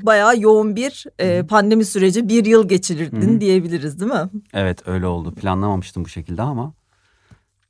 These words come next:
Speaker 1: Ee, peki ilk başta pandemi sürecinde çıkardığın Düğüm Düğüm'ü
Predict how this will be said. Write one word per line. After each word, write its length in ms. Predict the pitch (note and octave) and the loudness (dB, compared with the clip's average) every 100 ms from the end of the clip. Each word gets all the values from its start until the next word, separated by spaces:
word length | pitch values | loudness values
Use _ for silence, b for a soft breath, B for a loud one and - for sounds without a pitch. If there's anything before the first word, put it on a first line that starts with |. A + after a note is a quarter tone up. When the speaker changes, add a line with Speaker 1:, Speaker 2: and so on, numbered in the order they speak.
| _ _ B B B - | _ _ B B B -2
Speaker 1:
Ee, 320 | G#3 G#3 G#3+ G#3 | 2 4 2 0
peki 300 | D4+ - C#4+ D4 - | -8 -8 -10 -10 -10
ilk 200 | C4+ - | -6 0
başta 440 | C#4 C4+ - C#4 | 0 0 -4 -2
pandemi 340 | C4+ A#3+ B3+ B3+ | -2 -2 -2 -6
sürecinde 400 | C4 B3 B3 C4 | -8 -6 -8 -8
çıkardığın 720 | - B3 A#3+ A#3 A#3+ B3 G3+ | -8 0 0 0 -4 -4 -6
Düğüm 380 | G#3+ A3+ A#3+ G#3 | -4 -4 -2 -4
Düğüm'ü 440 | A3+ A3+ A#3+ A#3 | -4 -2 -2 -4